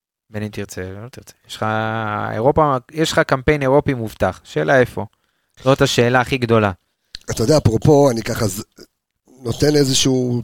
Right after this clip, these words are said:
Speaker 2: טיזר לקראת מה שאנחנו נדבר, כי דווקא עם הגעתו של הקשר שש שנחת היום, אז אמרו שאולי מכבי חיפה באמת לא מכוונת לליגת האלופות. אם הסתפקו, כי אתה יודע,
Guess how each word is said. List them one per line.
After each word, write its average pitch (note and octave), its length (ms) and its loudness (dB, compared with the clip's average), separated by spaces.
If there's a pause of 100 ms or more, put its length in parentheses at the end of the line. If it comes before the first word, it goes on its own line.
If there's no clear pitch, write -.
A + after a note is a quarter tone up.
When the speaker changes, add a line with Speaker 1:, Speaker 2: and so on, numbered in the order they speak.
Speaker 2:
טיזר D3+ 340 6
לקראת B2 280 -2
מה C3 60 -2
שאנחנו C3 220 -2
נדבר, D3 340 4 (1000)
כי G#2 220 -2
דווקא A2+ 360 0
עם C#3 180 0
הגעתו A2+ 480 0
של G#2+ 220 0
הקשר G#2+ 520 0
שש - 460 2 (440)
שנחת A#2+ 460 0
היום, B2+ 360 0 (540)
אז F#2+ 180 -6
אמרו A2 320 -2
שאולי A2+ 600 -2
מכבי A2+ 280 -4
חיפה A2+ 220 -4
באמת G#2+ 300 -8
לא A2 100 -4
מכוונת B2 500 -4
לליגת B2+ 320 -6
האלופות. - 480 -8 (680)
אם C3+ 160 0
הסתפקו, B2+ 720 4
כי C#3 100 -4
אתה - 100 -6
יודע, C3+ 100 2